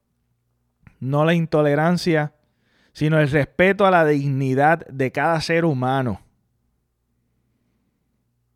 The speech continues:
Me parece mentira que las personas que hablen de amor,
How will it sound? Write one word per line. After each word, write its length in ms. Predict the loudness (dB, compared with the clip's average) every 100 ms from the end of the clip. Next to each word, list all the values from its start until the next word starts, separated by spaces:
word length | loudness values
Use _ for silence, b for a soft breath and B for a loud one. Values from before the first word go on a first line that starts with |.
| _ _ _ _ _ _ _ _ _ _ _ _ _ _ _ _ _ _ _ _ _ _ _ _ _ _ _
Me 160 | -4 0
parece 480 | 2 2 2 0
mentira 840 | -2 0 -2 -2 -2 0 0 -2 -10 _ _ _ _ _ _ _ _ _ _ _ _ _ _ _ _ _ -2
que 120 | 0
las 140 | 0
personas 800 | 0 -4 -2 0 0 0 -2 -4 -10 _ _
que 160 | 0
hablen 600 | 2 4 2 0 -2 -4 -10 _ _ _ _ _ _ _ _ _
de 200 | -6 -4
amor, 580 | -4 -2 -2 0 -2